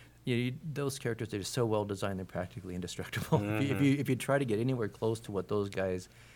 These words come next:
Speaker 1: did as the design, you're gonna come up with a really cool drawing. <laughs>
Speaker 2: Mm-hmm. Yeah, that, and, and that's a fun series too, because, like, I, I, I liked all those old,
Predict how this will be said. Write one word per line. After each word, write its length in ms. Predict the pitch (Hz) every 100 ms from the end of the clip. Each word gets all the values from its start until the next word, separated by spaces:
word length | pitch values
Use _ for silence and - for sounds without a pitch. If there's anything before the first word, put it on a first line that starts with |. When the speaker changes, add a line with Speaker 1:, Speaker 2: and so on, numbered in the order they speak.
| - -
Speaker 1:
did 120 | 107
as 240 | 107 92 -
the 80 |
design, 420 | 95 98 101 95 98
you're 140 | 127
gonna 140 | 135 95
come 160 | 98
up 60 | 90
with 100 | 87
a 40 |
really 220 | 92 95 92
cool 220 | - 87
drawing. 280 | - - -
<laughs> 240 | 113 107
Speaker 2:
Mm-hmm. 600 | 208 196 - - 180 -
Yeah, 220 | 92 90 87
that, 220 | 117 131 139
and, 220 | 135 120
and 120 | 131 131
that's 180 | 139
a 60 | 110
fun 320 | - 101 95
series 400 | - 92 87 80
too, 220 | - 90 87
because, 280 | 90 90
like, 180 | 87 87
I, 280 | 98 92 90 - - - - - - - -
I, 320 | 113 113 120
I 20 |
liked 300 | 117 95 101 107
all 140 | 104
those 180 | 98 95
old, 360 | 98 98 95